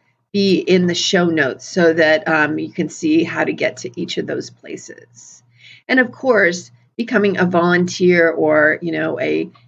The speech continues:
enthusiastic supporter is always, always welcome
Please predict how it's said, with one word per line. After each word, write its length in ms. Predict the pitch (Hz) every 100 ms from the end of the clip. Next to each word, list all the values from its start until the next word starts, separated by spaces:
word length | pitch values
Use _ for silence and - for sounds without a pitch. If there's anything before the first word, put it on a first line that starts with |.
| -
enthusiastic 960 | 185 - 214 190 190 170 160 - 160 147
supporter 580 | - - 185 175 160 147
is 280 | 147 165 -
always, 460 | 165 165 165 165 - -
always 420 | 160 160 156 165
welcome 640 | - 143 180 156 156 -